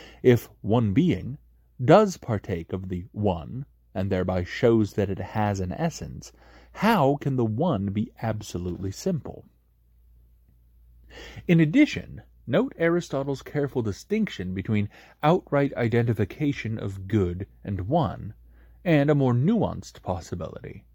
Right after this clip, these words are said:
that though the two may be identical in reality,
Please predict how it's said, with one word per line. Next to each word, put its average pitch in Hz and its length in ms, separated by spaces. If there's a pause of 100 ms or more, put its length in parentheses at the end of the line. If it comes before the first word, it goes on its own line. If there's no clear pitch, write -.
(140)
that 92 200 (340)
though 107 280
the 95 120
two 120 380
may 107 200
be 98 200
identical 101 600
in 92 120
reality, 110 640